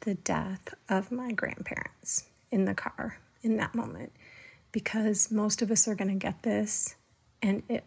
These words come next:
will kill them if they get it. That's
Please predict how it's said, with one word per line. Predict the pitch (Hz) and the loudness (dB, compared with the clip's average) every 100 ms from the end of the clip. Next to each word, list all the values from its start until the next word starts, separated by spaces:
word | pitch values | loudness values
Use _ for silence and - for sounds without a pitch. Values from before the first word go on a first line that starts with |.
| - | -2
will | 233 220 226 208 - | 0 2 0 -4 -6
kill | - 233 | -2 -2
them | 208 220 233 214 - _ | -2 -4 -6 -8 -12 _
if | 220 170 - | -2 -2 -2
they | 208 | -4
get | - 214 | -6 -8
it. | - - - _ _ - - - - - - - - _ _ _ _ | -12 -16 -20 _ _ -20 -20 -20 -20 -20 -20 -20 -20 _ _ _ _
That's | - 233 - - - | 0 2 2 2 0